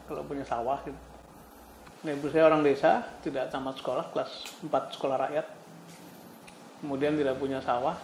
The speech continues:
tidak punya tanah. Ya sudah, kita betul-betul mengandalkan pensiun janda.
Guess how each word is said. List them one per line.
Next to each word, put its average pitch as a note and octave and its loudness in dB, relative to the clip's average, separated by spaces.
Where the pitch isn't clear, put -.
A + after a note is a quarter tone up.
tidak C#3 -8
punya C3 -6
tanah. C#3 -4
Ya C#3 -2
sudah, F3 2
kita D#3+ 0
betul-betul D3 0
mengandalkan D3+ 6
pensiun D3+ 4
janda. C3+ 6